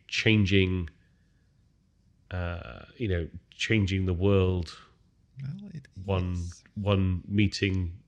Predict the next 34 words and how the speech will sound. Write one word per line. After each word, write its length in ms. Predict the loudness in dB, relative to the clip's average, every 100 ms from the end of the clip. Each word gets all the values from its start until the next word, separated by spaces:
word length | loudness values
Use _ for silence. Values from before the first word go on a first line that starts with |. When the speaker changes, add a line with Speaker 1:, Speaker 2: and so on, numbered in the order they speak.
| _ _
Speaker 1:
<laughs> 360 | -20 -20 -20 4
decline 520 | 4 4 -2 -2 -2
at 100 | -2
a 40 | -4
time. 520 | 2 2 2 0 -8 -14 -18 -18 -18 -4
Like 140 | -2
that, 260 | 0 -4 2
that, 220 | 2 2 -2 _ _ _ _
that 200 | 0 2
to 120 | 2
me 200 | 4 6
is 180 | 4 2
not 360 | 0 0 -2 -8
really 520 | -4 2 6 6 6
what 240 | 2 0 -2
this 220 | -6 -6
is 60 | -8
about. 420 | 0 2 0 -2
This 180 | -6 -4
is 160 | -4
a, 80 | -4 -8 -6
this 220 | -4 -4
is 100 | -6
more 260 | -2 0 0
about, 420 | 0 0 0 -2 -10 _ _ _ _ _ _ _ _ _ _
uh, 400 | -2 -2 -2 -8 -12 _ _
you 520 | -2 4 6 6 6
as 200 | 2 2
an 100 | 2
individual 840 | 2 0 0 -2 -2 -6 -8 -10 -10
and 540 | -6 -6 -6 -6 -10 -12 -12
your 680 | -6 -2 0 0 0 -2 -6 _ _ _ _ -20
sort 220 | -8 -4
of 120 | -4